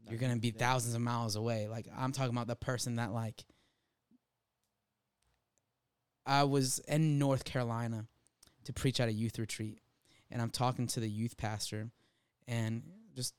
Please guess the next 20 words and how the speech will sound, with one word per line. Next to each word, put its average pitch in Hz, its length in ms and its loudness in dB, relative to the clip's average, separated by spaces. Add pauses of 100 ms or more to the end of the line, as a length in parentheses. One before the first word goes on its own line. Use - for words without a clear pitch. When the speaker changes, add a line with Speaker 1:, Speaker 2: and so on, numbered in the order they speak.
Speaker 2:
talking 117 320 -2
about, 113 240 0
like, 113 160 -6 (420)
we 131 100 0
were 135 100 4
talking 123 300 2
about 117 120 -2
community, 120 460 0
and 110 100 -6
I 120 40 -4
was 117 80 -6
like, - 180 -10
"Yeah, 139 240 -2
like, 123 280 -4
I'm 123 80 -8
kinda 123 300 -4
just 117 180 -4
struggling 113 320 -2
with 117 140 -6
community." 120 480 -6